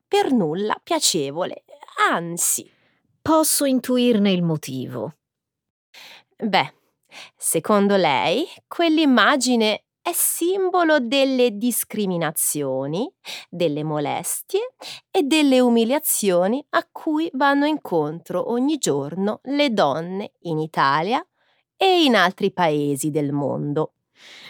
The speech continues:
Speaker 2: Non dovresti essere stupita delle affermazioni della tua amica. Quello scatto ha ricevuto critiche a bizzeffe dai movimenti femministi.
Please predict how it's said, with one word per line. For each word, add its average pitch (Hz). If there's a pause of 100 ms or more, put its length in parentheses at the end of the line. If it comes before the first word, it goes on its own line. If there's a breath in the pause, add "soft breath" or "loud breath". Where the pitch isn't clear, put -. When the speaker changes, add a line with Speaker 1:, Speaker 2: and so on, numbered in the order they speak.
Speaker 2:
Non 240
dovresti 220
essere 190
stupita 180 (500 loud breath)
delle 208
affermazioni 214
della 185
tua 175
amica. 165 (320)
Quello 208
scatto 254
ha 196
ricevuto 202
critiche 269
a 262
bizzeffe 233
dai 185
movimenti 190
femministi. 170